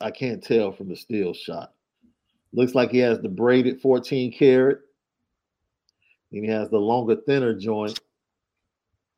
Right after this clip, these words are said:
Okay, Rico. I like it, Left. I like it. Kid has swag. And we're gonna check out all three receivers tomorrow, Left, on For the Culture Friday.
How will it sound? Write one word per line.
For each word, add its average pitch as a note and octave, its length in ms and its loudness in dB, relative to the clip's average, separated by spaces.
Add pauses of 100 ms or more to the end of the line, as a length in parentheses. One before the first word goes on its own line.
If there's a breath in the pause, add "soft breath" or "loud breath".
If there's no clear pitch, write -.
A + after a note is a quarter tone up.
(960)
Okay, G3 320 2
Rico. F3+ 680 4 (3000)
I - 40 -14
like G#3+ 340 -4
it, B2 80 0
Left. B2+ 380 0 (200)
I B2+ 60 -12
like D#3+ 280 -4
it. - 220 -16 (140)
Kid D3+ 260 4
has C3 220 2
swag. D3 560 4 (280 loud breath)
And - 100 -6 (160 loud breath)
we're C#3+ 160 2
gonna G3+ 160 4
check E3 240 4
out C#3+ 180 8
all C#3+ 240 6
three D3+ 160 0
receivers C3 480 -4
tomorrow, G#2 460 -2
Left, F2 320 -6 (540)
on G2+ 140 -10
For B2 140 4
the G2+ 100 -2
Culture G#2 360 0
Friday. G2 640 -2